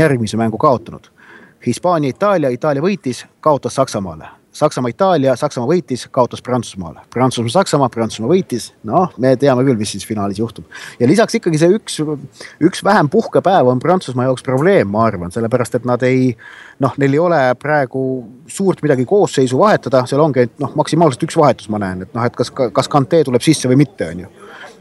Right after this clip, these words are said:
Ja äkki siis keegi välja. Ehk et tuleb mängida nüüd, äh, kaheksa päeva jooksul kolmas mäng sama algkoosseisuga Deschampsil sisuliselt. Ja see võib olla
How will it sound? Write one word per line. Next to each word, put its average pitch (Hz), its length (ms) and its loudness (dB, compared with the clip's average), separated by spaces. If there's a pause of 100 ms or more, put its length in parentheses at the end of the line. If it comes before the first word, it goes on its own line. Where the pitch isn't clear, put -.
Ja 120 140 2
äkki 127 180 -4
siis 123 140 -6
keegi 123 220 0
välja. 117 340 -2 (260)
Ehk 127 160 0
et - 80 -4
tuleb 151 240 0
mängida 127 480 0 (720)
nüüd, 120 420 -2
äh, 120 420 2 (400)
kaheksa 165 380 0
päeva 151 320 2
jooksul 117 720 -2
kolmas 151 400 2
mäng 147 300 0
sama 139 420 0
algkoosseisuga 139 960 0 (200)
Deschampsil 135 580 0 (240)
sisuliselt. 120 560 -2 (420)
Ja 120 400 4
see 151 380 2 (100)
võib 127 400 0
olla 113 460 2